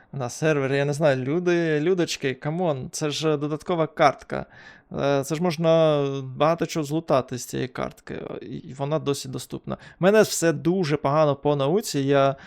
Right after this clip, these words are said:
спочатку закриваю капіталізм, бо він нам дає круту картку на два-два з караванів, це тридцять-тридцять статців.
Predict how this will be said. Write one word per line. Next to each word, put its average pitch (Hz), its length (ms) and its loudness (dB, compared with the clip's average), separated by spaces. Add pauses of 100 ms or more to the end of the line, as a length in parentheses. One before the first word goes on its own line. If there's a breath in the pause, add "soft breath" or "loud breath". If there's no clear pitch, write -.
(180 loud breath)
спочатку 165 800 4
закриваю 156 480 2
капіталізм, 156 840 -4
бо 139 320 0
він 143 120 -2
нам 139 180 -4
дає 135 260 0
круту 139 340 -4
картку 147 600 -2
на 135 320 -2
два-два 135 460 -2
з - 80 -6
караванів, 143 480 0
це 131 160 -6
тридцять-тридцять 139 760 -6
статців. - 500 -10